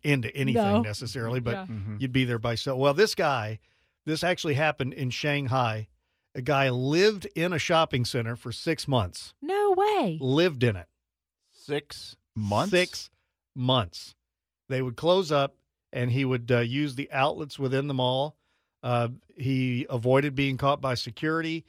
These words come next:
Speaker 1: He actually had a tent and a table and a computer set up underneath the stairs at the mall.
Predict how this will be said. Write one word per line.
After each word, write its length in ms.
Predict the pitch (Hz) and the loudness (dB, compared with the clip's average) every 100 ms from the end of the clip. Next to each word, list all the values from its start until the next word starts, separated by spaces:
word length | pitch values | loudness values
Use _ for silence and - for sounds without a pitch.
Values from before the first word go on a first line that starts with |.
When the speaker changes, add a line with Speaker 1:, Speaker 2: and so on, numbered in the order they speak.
| _ _ _ - | _ _ _ -2
Speaker 1:
He 100 | 147 | 0
actually 300 | 151 - 139 | 2 0 0
had 260 | 135 135 - | 2 0 -2
a 100 | 123 | -8
tent 460 | - 165 196 226 - | -4 -2 -2 -2 -6
and 160 | 139 | -4
a 60 | 123 | -4
table 560 | - 156 170 170 175 - | -6 -2 0 0 -2 -2
and 140 | 131 120 | -2 -2
a 40 | |
computer 600 | 113 117 107 175 185 123 | -4 -6 -4 -2 -2 -2
set 260 | 131 - 139 | -2 0 2
up 180 | 139 - | 2 0
underneath 460 | 147 151 147 147 - | -2 -2 -2 -4 -6
the 80 | 123 | -8
stairs 640 | - 175 170 113 120 123 | -6 -4 -2 0 -2 -6
at 140 | 127 | -8
the 80 | 127 | -6
mall. 400 | 117 107 98 143 | -4 -4 -4 -8